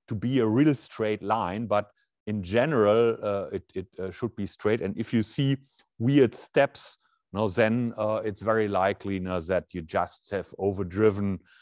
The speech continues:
the, um, the, uh, power supply with the A C signal. So what you do is just lower the A C signal and look if these,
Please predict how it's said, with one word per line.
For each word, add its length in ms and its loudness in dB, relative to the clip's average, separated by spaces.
the, 640 -6
um, 760 -10
the, 380 -10
uh, 240 -10
power 180 0
supply 340 -4
with 240 -8
the 240 -10
A 40 -4
C 160 -8
signal. 360 -8
So 280 0
what 140 2
you 60 2
do 180 2
is 120 0
just 360 -2
lower 360 8
the 200 2
A 120 4
C 160 -4
signal 420 -2
and 340 -4
look 320 2
if 180 0
these, 400 -2